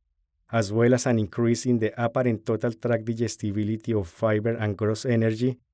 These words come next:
and also an increase in the concentration of digestible and metabolizable energy.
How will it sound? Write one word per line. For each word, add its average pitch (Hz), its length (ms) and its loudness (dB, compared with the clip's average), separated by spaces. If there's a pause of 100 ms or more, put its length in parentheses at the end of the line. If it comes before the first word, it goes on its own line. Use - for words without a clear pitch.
(400)
and 131 180 4
also 127 420 4
an 123 180 4
increase 123 500 4
in 120 120 0
the 107 100 -2
concentration 107 760 -2
of 107 140 -2
digestible 110 720 -2
and 123 180 0
metabolizable 101 840 -4
energy. 90 400 -8